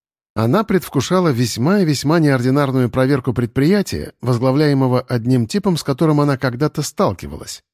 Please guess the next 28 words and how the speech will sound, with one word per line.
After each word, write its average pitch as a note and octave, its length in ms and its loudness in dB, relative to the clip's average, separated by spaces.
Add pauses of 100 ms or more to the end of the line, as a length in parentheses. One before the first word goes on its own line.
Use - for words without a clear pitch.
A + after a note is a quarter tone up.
(280)
Сталкивалась F3 840 0
и C3+ 160 2
искренне D#3 400 2
не E3+ 120 4
переносила. F3+ 720 0 (240)
Благо A#2 420 0
было C3+ 220 2
за D#3+ 120 2
что. - 340 -10 (680)
Потом, A3 260 0
опять D3 300 0
же, G#2+ 280 -2
дача B2 400 -2
у E3+ 80 2
бабушки F3 420 0
и F3+ 80 4
деда — F3 340 0 (480)
и B2+ 180 0
Аська G#3+ 360 -2
как-то C3 240 -2
странно A#2+ 360 0
притихла, - 600 -6 (140)
непонятно B2 560 0
с - 20 -2
чего C#3 380 -2
бы. F#2+ 160 -8 (500)
Василису F3+ 540 2
навещу, E3 560 2